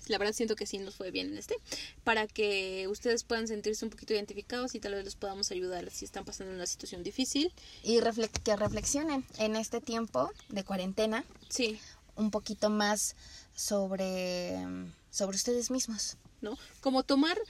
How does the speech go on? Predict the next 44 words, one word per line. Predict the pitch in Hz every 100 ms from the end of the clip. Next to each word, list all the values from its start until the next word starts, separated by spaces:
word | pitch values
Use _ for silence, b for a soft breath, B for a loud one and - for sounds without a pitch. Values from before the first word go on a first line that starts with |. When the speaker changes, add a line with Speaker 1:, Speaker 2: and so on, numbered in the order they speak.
| B B - - - - - - -
Speaker 1:
no | 240
sé, | 254
a | 220
veces | 233 233
me | 233
dicen, | 214 262
Es | 269
que | 277
Nancy, | 262 240
tú | -
como | 240 233
que | 226
siempre | 240 220 226 220
andas | 214 220 226
como | - 285
que | 277 - 220 214 - - - - - - - - - -
diciendo | 202 - 220
puras | 220 214 -
cosas | 226 -
como | - -
positivas | - - - 285 294 302 -
y |
que, | - 254
"Ay, | 285 277
el | 254
mundo | 233 226
es | -
color | 233 220
de | 220
rosa". | 233 - B B
No, | 285 - B B
pero | - 262
yo | 294
siento | 311 320 311
que, | 254
por | 220
ejemplo, | 226 240 220 196
si | 208 226
este, | 240 - 302
estamos | 277 - 269 285
en | 262
una | 254
situación | - 247 240
difícil, | 226 208 247